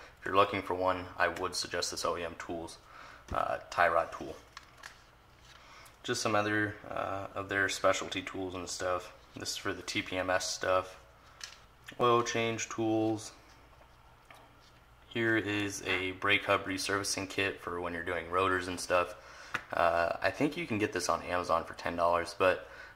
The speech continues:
I'm sure with the twenty percent discount, you're gonna get it for roughly the same price through their website. So here they also have the brake caliper hangers. You can make your own or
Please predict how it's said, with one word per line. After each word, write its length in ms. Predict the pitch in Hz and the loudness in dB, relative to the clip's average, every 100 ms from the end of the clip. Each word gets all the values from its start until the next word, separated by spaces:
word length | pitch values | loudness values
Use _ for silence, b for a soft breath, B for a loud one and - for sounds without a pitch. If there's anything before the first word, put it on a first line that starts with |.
| - | -14
I'm 20 | |
sure 220 | - 95 | 0 2
with 260 | 87 87 - | 2 0 -2
the 180 | 87 82 | -6 -6
twenty 240 | - 85 | -4 -4
percent 300 | - - 80 | -2 -2 -2
discount, 340 | 85 - 82 - | -2 -2 -2 -2
you're 80 | |
gonna 160 | - 80 | -4 -4
get 120 | 78 | -6
it 140 | 76 - | -8 -10
for 360 | - 78 78 | -6 -4 -4
roughly 340 | - 80 - 78 | -2 -2 0 -4
the 80 | - | -4
same 200 | 85 76 | -4 -4
price 300 | - 80 - | -2 -4 -4
through 140 | 80 | -10
their 180 | 76 73 | -8 -8
website. 560 | 87 85 - 90 87 - | -6 -6 -4 -4 -6 -8
So 260 | 92 95 - B B B B B | -8 -8 -10 B B B B B
here 180 | 135 139 | 4 6
they 100 | 107 | 8
also 240 | 101 - | 8 8
have 120 | 95 | 4
the 60 | 92 | 4
brake 280 | - 107 - | 0 0 6
caliper 340 | 101 98 92 | 8 8 4
hangers. 460 | 95 98 95 98 92 | 2 2 2 0 -4
You 80 | - | -10
can 260 | - 82 - | -12 -12 -4
make 280 | 101 98 | 2 2
your 140 | 95 92 | 4 6
own 280 | 92 90 90 | 8 6 4
or 240 | 101 95 | 4 4